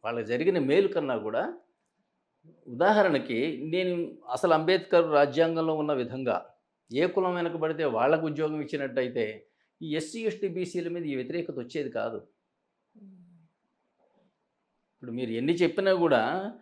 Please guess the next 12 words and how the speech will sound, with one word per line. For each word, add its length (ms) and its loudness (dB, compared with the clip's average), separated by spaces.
ఎవరు 240 6
పైకొచ్చారు? 520 6
ఎస్సీ, 320 2
ఎస్టీలు 300 0
పైకొచ్చారా, 640 2
లేకపోతే 460 2
ఓసీలు 380 0
పైకొచ్చారా 560 0
ఈ 100 -2
దేశంలో, 440 -2
ఈ 80 -2
రాష్ట్రంలో? 640 -4